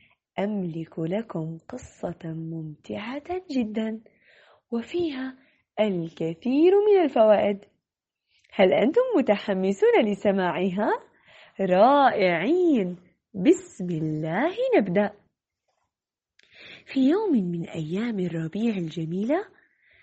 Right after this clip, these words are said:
دخل أستاذ على طلابه،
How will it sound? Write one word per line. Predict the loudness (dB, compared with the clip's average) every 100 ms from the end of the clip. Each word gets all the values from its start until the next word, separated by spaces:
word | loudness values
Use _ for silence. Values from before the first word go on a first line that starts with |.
| _ _ -4
دخل | -2 0 2 2 0
أستاذ | -4 0 2 2 0 -6
على | -4 -4
طلابه، | -4 -6 -4 -2 -4 -6